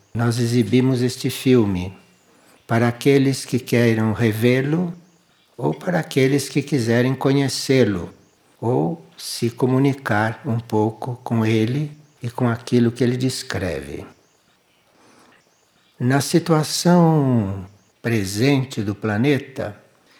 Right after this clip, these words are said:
situação que nós não temos muita consciência de quão grave é,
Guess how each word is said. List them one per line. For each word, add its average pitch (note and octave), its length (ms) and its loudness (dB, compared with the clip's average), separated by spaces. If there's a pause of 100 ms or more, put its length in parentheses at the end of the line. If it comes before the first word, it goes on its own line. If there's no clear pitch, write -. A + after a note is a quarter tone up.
(460)
situação C3+ 800 0
que C#3 180 -2
nós A#2 460 2
não G2+ 680 -6 (320)
temos A2+ 320 -2
muita A#2+ 320 2
consciência - 1040 0 (380)
de G2 140 -14
quão A#2+ 320 -2
grave A#2 580 0
é, B2 220 0